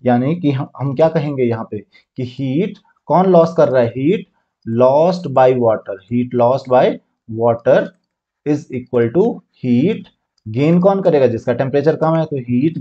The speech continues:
gained by what, heat gained by ice। तो अब मान लेते हैं, Suppose आपको क्या पूछा जा रहा है, क्योंकि आपको पूछा जा रहा है final temperature, तो let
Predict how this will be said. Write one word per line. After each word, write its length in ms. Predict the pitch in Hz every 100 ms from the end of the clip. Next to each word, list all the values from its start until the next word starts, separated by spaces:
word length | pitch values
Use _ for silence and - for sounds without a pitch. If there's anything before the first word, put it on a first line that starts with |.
| 120
gained 400 | 123 127 165 123
by 340 | 110 113 180 247 - _ _ _ _ _ -
what, 220 | 147 151 - - _ _ 117
heat 180 | 117 113
gained 220 | 117 120
by 120 | 131 208 - - 98
ice। 180 | 95 - - _ _ _ _
तो 60 | 175
अब 420 | 175 185 127 113 113
मान 260 | 139 156
लेते 220 | 135 123
हैं, 80 | 104
Suppose 440 | - 131 127 185 190
आपको 240 | 131 156
क्या 120 | 156
पूछा 260 | 147 151 160
जा 120 | 151
रहा 80 | 175
है, 60 | 196
क्योंकि 220 | 156 143
आपको 140 | 143
पूछा 220 | 143 139
जा 80 | 147
रहा 100 | 160
है 80 | 208
final 240 | 147 123 127
temperature, 360 | 120 110 101
तो 140 | 104 117
let 320 | 113 143 -